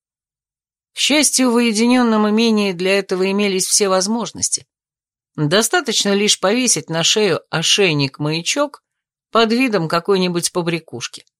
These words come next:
Девица понравилась чрезвычайно. Он даже пожалел, что нельзя жениться на ней прямо сейчас.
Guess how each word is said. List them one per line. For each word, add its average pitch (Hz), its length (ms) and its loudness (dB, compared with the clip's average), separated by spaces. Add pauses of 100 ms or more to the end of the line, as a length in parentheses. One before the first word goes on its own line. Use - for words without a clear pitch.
(1200)
Девица 196 840 0
понравилась 208 760 0
чрезвычайно. 180 960 -2 (840)
Он 165 180 0
даже 185 260 2
пожалел, 214 540 2
что - 220 -4
нельзя 151 400 0
жениться 170 520 -2
на 170 120 0
ней 185 180 -2
прямо 170 380 -2
сейчас. 156 580 -4